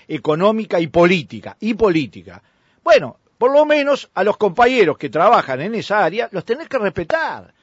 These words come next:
los tenés que atender. Aunque te propongas, eh, eh, eh, construir la pirámide de Keops, tenés que recurrir a ellos. Pero acá hay un problema institucional, es que no se puede discutir un impuesto a un sector productivo como el agropecuario, que además no se sabe si es el agropecuario y el forestal,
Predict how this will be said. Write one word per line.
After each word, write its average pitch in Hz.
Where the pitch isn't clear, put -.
los 185
tenés 262
que -
atender. 170
Aunque 170
te 185
propongas, 226
eh, -
eh, 151
eh, 143
construir 180
la 214
pirámide 175
de 147
Keops, 294
tenés 202
que 247
recurrir 160
a 104
ellos. 90
Pero 165
acá 330
hay 381
un 349
problema 233
institucional, 147
es 269
que 220
no 277
se 247
puede 247
discutir 156
un 170
impuesto 214
a 185
un 160
sector 170
productivo 175
como 143
el 165
agropecuario, 147
que 147
además 120
no 139
se 127
sabe 147
si 143
es 131
el 131
agropecuario 127
y 135
el 131
forestal, 143